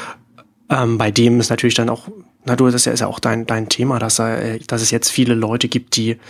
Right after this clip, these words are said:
oder, oder dass, dass die Gruppe derer, die regelmäßig auch bestellen, also die viel, Vielbesteller auch, äh, immer, immer wichtiger werden. Und also ich finde das interessant, weil, weil man natürlich,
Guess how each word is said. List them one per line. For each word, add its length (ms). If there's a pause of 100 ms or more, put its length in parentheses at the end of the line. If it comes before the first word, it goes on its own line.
(220)
oder, 120
oder 160
dass, 220
dass 160
die 100
Gruppe 280
derer, 360
die 160
regelmäßig 720
auch 120
bestellen, 420
also 300 (520)
die 60
viel, 320
Vielbesteller 720
auch, 260
äh, 400 (1000)
immer, 240
immer 200
wichtiger 360
werden. 260
Und 320 (1080)
also 160
ich 100
finde 200
das 60
interessant, 460
weil, 300
weil 100
man 140
natürlich, 480